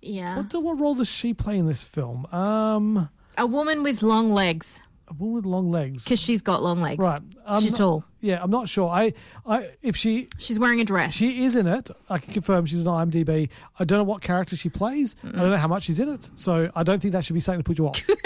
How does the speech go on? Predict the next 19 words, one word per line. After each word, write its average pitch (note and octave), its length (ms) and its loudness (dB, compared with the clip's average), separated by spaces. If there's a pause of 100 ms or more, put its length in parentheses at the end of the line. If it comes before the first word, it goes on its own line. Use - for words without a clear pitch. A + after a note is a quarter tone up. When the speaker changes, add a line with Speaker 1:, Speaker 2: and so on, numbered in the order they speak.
(200)
Speaker 1:
Okay. D4+ 400 0 (100)
Speaker 2:
Right. F3 240 -2 (280)
Um, G3+ 380 2 (760)
okay, G3 300 2
so G3+ 320 0 (120)
Bryce A#3+ 360 0
Dallas G#3 340 0
Howard F3+ 460 0
plays F3+ 260 0
Ellie G3+ 180 0
Conway. E3+ 480 0 (800)
Ellie G3 200 2
Conway F#3 640 0 (140)
is F3+ 400 2 (140)
a F3+ 220 4
writer F#3+ 760 2
of F3 240 0
fiction, C3+ 680 -2 (220)
specifically B3 1040 0